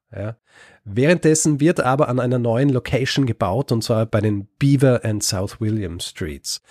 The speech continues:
Und dieses Restaurant, das eröffnet im Jahr achtzehnhundertsiebenunddreißig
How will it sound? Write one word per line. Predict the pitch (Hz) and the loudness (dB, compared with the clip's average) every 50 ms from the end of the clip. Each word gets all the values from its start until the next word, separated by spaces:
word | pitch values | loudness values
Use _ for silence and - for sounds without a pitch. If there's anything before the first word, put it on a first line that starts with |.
| - - _ _ | -20 -20 _ _
Und | - 123 127 123 - _ _ _ - - - _ _ _ _ - | -2 -2 -2 -2 -4 _ _ _ -20 -20 -20 _ _ _ _ -2
dieses | 160 196 196 190 190 143 143 | 0 2 4 4 2 2 4
Restaurant, | 156 147 - - 143 113 101 95 95 - 113 127 | 2 2 2 0 -4 -4 -4 -6 -8 -8 -10 -8
das | 117 - | -4 -4
eröffnet | 135 - 131 151 160 - - 170 160 151 - | -4 0 2 0 0 2 4 2 2 2 2
im | - 139 147 156 147 | 0 0 0 2 2
Jahr | 131 120 120 131 - - | 2 2 2 0 0 -2
achtzehnhundertsiebenunddreißig | 123 - - - - 135 127 131 127 123 123 117 - - 147 156 165 160 139 117 110 110 98 117 135 - - 156 147 - | -6 -8 -8 -6 -4 -2 -2 0 0 -2 -2 -2 -2 0 0 2 2 2 0 0 -2 -4 -2 -2 -2 -2 0 -2 -2 -2